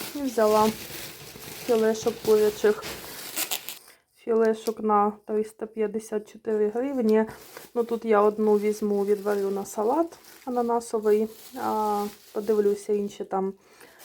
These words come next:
на відбивні в духовці. <laughs> Якщо, я вже думала, якщо раптом, не дай Боже, вимкнуть світло, то можна буде просто посмажити на сковорідці.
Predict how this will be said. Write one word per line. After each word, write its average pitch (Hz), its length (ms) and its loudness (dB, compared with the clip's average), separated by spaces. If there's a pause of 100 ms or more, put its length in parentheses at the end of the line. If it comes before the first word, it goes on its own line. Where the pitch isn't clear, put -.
на 208 180 0
відбивні 202 640 0 (140)
в 208 80 -8
духовці. 202 640 -2 (380)
<laughs> 269 460 -8
Якщо, 254 440 4
я 220 140 6
вже 220 180 2
думала, 202 420 4
якщо 196 540 0 (680)
раптом, 202 600 0 (1000)
не 208 160 0
дай 202 180 -2
Боже, 196 320 0
вимкнуть 196 480 -4
світло, 226 420 -6
то 190 120 -8
можна 185 320 -6
буде 185 280 -8
просто 180 800 -6
посмажити 190 560 -12
на 196 100 -10
сковорідці. 190 760 -6